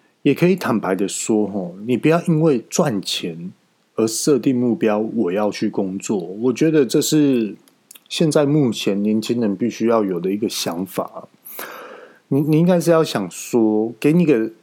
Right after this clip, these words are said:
大家一个方向建议。当然啦，我提出来这建议一定是有差异化、极端化，一定有很多人的反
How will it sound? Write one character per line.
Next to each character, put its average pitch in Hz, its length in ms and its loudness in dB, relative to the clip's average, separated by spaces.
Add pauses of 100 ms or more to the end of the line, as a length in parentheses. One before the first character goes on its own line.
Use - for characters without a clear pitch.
大 147 100 2
家 131 160 4
一 - 20 0
个 117 120 2
方 113 260 -2
向 104 220 -2
建 98 200 -4
议。 90 400 -8 (120)
当 175 140 2
然 139 140 2
啦， 113 180 0
我 113 200 2
提 - 260 -4
出 175 200 0
来 131 40 4
这 123 160 2
建 131 240 -2
议 123 60 -2
一 113 60 -2
定 120 200 0
是 127 200 -2
有 85 280 -2
差 107 320 -4
异 104 200 -2
化、 98 260 -2 (320)
极 110 220 -4
端 113 260 0
化， 101 400 -2
一 120 100 -6
定 139 220 0
有 98 160 0
很 92 220 -8
多 131 200 2
人 104 100 -2
的 87 100 -4
反 87 280 -8